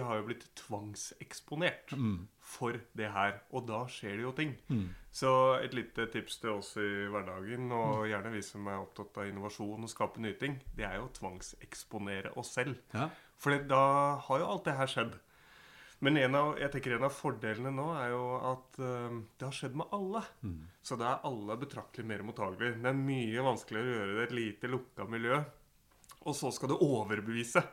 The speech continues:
Speaker 2: Mm.
Speaker 1: alle de andre at dette er riktig vei å gå. Så, eh, men du var inne på dette med tid og tider,
Speaker 2: Mm.
Speaker 1: og det er jo en av de store forskjellene ved å stå på en stor fysisk scene og gjøre det digitalt. Eh,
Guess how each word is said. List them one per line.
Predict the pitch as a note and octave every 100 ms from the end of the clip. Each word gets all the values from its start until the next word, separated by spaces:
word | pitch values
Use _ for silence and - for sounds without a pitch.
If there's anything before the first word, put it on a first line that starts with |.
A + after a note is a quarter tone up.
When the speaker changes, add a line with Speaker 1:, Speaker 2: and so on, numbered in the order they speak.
| - -
Speaker 2:
Mm. | A#2
Speaker 1:
alle | A2+ G#2
de | A2+
andre | A2+ G2+ A2
at | - -
dette | G#2+ -
er | G#2
riktig | G#2+ - G#2
vei | F#2+ G2+
å |
gå. | G2+ G2+ G2 _ - - - - - - - -
Så, | - D3+
eh, | D3 D#3 D#3 D#3 D#3 D3+ C#3+ B2+
men | F3+ F#3
du | F#3+
var | G3+
inne | F3+ -
på | F3+
dette | E3+ -
med | C#3 D#3 E3 D#3+
tid | - - C3+ D3+ E3+ D#3+ D3+
og | D#3
tider, | - F#3 F3 C#3 A2+ A2 C#3 D3+
Speaker 2:
Mm. | D3+ D#3
Speaker 1:
og | D3+ D3+ E3 C#3+
det | F3
er | F3+ B2
jo | C#3 D3
en | A#2+ G#2 A#2+
av |
de | C3+
store | - - C#3 C3 F#2+ F#2 B2
forskjellene | B2+ - - - A2 G2+ G#2 A#2+
ved | B2
å | B2
stå | - A2+ G2+ -
på |
en | A#2
stor | A#2 - G#2+ A2+
fysisk | B2 - G2+ - A2 -
scene | - A#2+ G#2+ C3+ F#3+ - - - - - _ -
og | A2+ A#2 B2 C3
gjøre | C3 A2 G2
det | G#2+
digitalt. | A#2 C#3 F3+ G3+ - -
Eh, | - G#2+